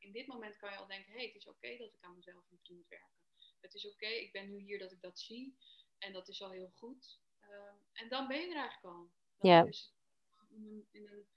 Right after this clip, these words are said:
Speaker 1: het, het hoeft niet een heel pro-, altijd een heel proces te zijn. En we hoeven niet, ehm, een, een negen in al die dingen te hebben. Maar een, een zesje, een, een,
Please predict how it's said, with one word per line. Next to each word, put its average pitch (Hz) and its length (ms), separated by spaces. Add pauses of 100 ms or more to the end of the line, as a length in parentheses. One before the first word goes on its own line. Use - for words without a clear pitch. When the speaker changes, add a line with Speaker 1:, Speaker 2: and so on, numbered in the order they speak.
(800)
Speaker 1:
het, 208 140
het - 220
hoeft - 200
niet 247 200
een 214 60
heel 220 160
pro-, 202 160
altijd 202 320
een 190 120
heel 202 180
proces 190 460
te - 80
zijn. 160 240 (220)
En 180 100
we 180 100
hoeven 190 280
niet, 180 280 (200)
ehm, - 280 (840)
een, 185 120 (340)
een 185 160
negen 180 520 (100)
in 175 180
al 160 160
die 170 120
dingen 165 280
te 170 120
hebben. - 260 (240)
Maar - 300
een, - 260
een - 60
zesje, 185 440
een, 180 320
een, 180 280